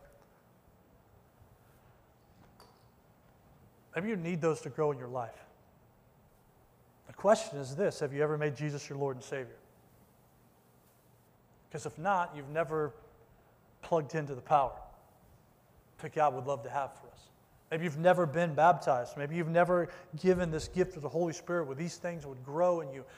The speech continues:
Man, I would love for you after the service to come and talk with me.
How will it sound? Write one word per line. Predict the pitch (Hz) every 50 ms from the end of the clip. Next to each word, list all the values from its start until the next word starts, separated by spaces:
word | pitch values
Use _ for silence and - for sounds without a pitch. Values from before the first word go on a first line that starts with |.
| - - -
Man, | 170 175 175
I | 175
would | 165 143
love | 147 160 180 185 185 185 185 -
for | 165
you | 156 151 135 - - - - - -
after | 165 170 170 - - 185
the | 165 160
service | - - 175 170 - _ _ _
to | - 147
come | - - 170 175 180 175 170
and | 156 151 -
talk | - - 160 165 160 165
with | - - -
me. | 139 123 110